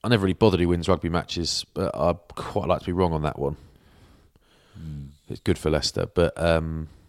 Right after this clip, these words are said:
Speaker 1: and it's, and it's an old club coming back. Do you know what I mean? Instead of the same clubs dominating, it's the main reason. But
Speaker 2: Yep.
Speaker 1: Leinster look amazing, absolutely amazing.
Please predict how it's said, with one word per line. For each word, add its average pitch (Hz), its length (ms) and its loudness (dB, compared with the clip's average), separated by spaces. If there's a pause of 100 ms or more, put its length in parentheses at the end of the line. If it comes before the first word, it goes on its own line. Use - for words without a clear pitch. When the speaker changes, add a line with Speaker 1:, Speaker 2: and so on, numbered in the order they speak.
(320)
Speaker 1:
and 90 140 -2
it's, - 240 -4 (300)
and 92 100 0
it's 82 100 -4
an 95 60 -2
old 87 160 2
club 90 220 -2
coming 90 240 -2
back. 82 260 2
Do - 60 -8
you 90 40 -2
know 90 60 2
what 71 60 0
I 80 40 -2
mean? 85 220 0
Instead 80 260 -2
of 80 60 2
the 82 80 0
same 80 260 -4
clubs 78 240 -4
dominating, 78 520 -4 (360)
it's - 100 -20
the 78 80 -8
main 78 180 -2
reason. 78 320 -4
But 80 240 -4 (200)
Speaker 2:
Yep. 98 300 -4
Speaker 1:
Leinster 78 360 0
look 71 180 -4
amazing, 71 480 -4 (160)
absolutely 73 440 -2
amazing. 73 200 -10